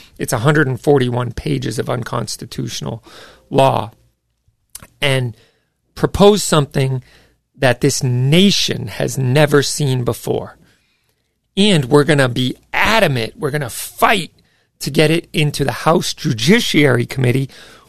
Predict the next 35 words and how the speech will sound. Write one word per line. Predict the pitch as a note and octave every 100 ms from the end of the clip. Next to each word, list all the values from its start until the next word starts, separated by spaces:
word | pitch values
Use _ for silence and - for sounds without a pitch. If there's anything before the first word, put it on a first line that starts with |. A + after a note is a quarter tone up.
| -
where | C#3+ C#3+ C#3+
the | C3+ A#2+
sponsor | - - G#3 A#3+ C#4+ - G#3+
of | D#3+
the |
bill, | D3 F#3 F#3 -
the | F#3 B2+ _ -
author | G#3 A3 G#3 F#3+
of | D3+
the | B2+
bill, | - - F2
the | -
creator | - F#3+ F3+ F#3+ F#3+ D#3
of | B2+
the | -
bill | - C#2 B2+ _ _ _ _ _ _ -
is | D3+ C#3
co-chair. | - F#3 F3 D#3+ - E3+ C3+ - - _ _ _ _ _ _ _ _ _ _
We're | D3 D#3+ E3 B2+ - _
gonna | - D3+
fight | A#2+ - - E3 -
tooth | - G#3 A3 -
and | G#3 A3
nail | A3+ G#3 E3+ B2+
to | -
make | D3 C#3+
sure | - D#3
this | C#3+ -
thing | D#3+ C#3+
doesn't | C#3 C#3 - -
land | C#3+ D#3 C#3+
in | C3
the |
Public | A#2+ - F3+ F3+
Safety | - - - B3+ C4 - F3+ D#3